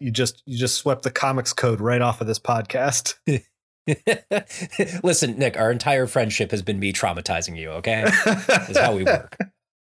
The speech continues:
Speaker 1: So anyway, anyway, he's a serial killer who, uh, cannibal who specifically kills and eats his own family. At gunpoint, kidnaps his cousin and a busload of orphans that the cousin was taking on a camping trip.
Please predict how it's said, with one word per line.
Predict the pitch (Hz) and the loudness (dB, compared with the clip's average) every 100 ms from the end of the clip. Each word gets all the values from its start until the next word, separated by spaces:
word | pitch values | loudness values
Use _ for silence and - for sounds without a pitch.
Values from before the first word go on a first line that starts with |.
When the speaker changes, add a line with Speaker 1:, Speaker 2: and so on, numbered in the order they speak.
| _ - - | _ -18 -6
Speaker 1:
So | - 202 | 2 4
anyway, | 208 185 135 113 - | 6 6 4 2 2
anyway, | 180 151 110 98 _ - | 4 4 2 -2 _ -4
he's | 175 | 2
a | 208 | 2
serial | 196 208 185 | 4 4 4
killer | 170 165 143 135 120 _ _ _ _ | 4 4 4 2 0 _ _ _ _
who, | 139 135 127 131 - | 2 4 4 0 0
uh, | 127 123 - | 2 2 0
cannibal | - 151 131 120 117 | 0 2 2 2 2
who | 123 | 0
specifically | - 120 - 139 - 143 | -2 -2 0 -2 0 0
kills | 123 165 170 147 | 0 0 2 2
and | |
eats | 139 135 | 0 0
his | 120 | 0
own | 123 | 0
family. | 110 117 107 104 - _ _ - | 0 -2 -2 -6 -10 _ _ -4
At | 139 - | -2 0
gunpoint, | 170 202 196 123 95 - _ _ - | 2 2 0 -2 -2 -8 _ _ -6
kidnaps | - 190 175 160 - | -2 0 2 0 -2
his | 127 | -4
cousin | - - 160 123 95 95 _ - | -2 0 2 2 0 -4 _ -2
and | 156 156 | 0 0
a | |
busload | 113 147 - 147 123 | 0 0 2 2 0
of | 120 | -2
orphans | - 196 196 117 110 - | 0 2 2 0 -2 -4
that | - 120 - _ _ _ - | 0 0 0 _ _ _ -4
the | 127 | -2
cousin | - 147 143 | 0 0 2
was | 120 - | 0 0
taking | 135 123 127 | -2 0 0
on | 117 | 0
a | 120 | 0
camping | 165 170 147 | 0 0 0
trip. | 95 - 92 | -4 -4 -4